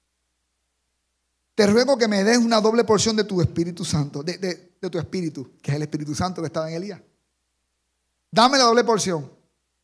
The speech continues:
Que ese Espíritu de Dios que está en ti esté conmigo también. Dame la doble porción de tu Espíritu." Elías respondió,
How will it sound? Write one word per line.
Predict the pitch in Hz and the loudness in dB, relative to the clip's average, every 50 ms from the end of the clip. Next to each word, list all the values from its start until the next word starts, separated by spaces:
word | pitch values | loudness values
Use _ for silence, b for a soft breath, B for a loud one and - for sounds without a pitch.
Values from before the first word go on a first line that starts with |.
| _ _ _ _ _ _ _ | _ _ _ _ _ _ _
Que | - 196 | -2 0
ese | 196 262 262 | 2 2 2
Espíritu | - - - 285 285 285 285 277 247 | 2 4 4 6 6 6 4 4 2
de | 220 240 | 4 4
Dios | 254 240 | 4 4
que | 240 226 | 2 0
está | 226 240 233 | 0 0 -2
en | 220 214 | -2 0
ti | 233 269 269 277 - - _ _ _ _ _ | -2 -2 -2 -2 -6 -12 _ _ _ _ _
esté | - - - 190 190 | -10 -6 -6 -4 -4
conmigo | - 165 151 170 190 196 175 151 | -4 -4 -2 0 -2 -2 -2 -4
también. | 131 131 131 131 131 127 117 _ _ _ _ _ _ _ _ _ _ _ _ _ _ - | -6 -8 -8 -10 -12 -14 -16 _ _ _ _ _ _ _ _ _ _ _ _ _ _ 0
Dame | - 240 254 285 285 | 2 2 4 4 4
la | 269 233 196 | 2 4 4
doble | 190 226 247 247 269 269 262 | 4 4 2 4 2 -2 -2
porción | - 185 170 143 - - - 202 208 208 196 165 143 117 - _ _ _ _ _ _ _ _ _ _ _ _ _ _ - | 0 -2 -2 -2 0 0 2 4 4 4 2 0 -4 -10 -14 _ _ _ _ _ _ _ _ _ _ _ _ _ _ -10
de | 175 | -8
tu | 156 175 | -6 -6
Espíritu." | 160 - - - 208 202 196 156 160 156 135 B B B B | -6 -8 -6 -6 -4 -4 -4 -4 -6 -8 -8 B B B B
Elías | 196 208 214 - 254 | 0 2 2 4 2
respondió, | 254 262 262 262 233 226 214 254 285 311 339 - | 2 0 2 2 2 2 2 0 0 0 -2 -6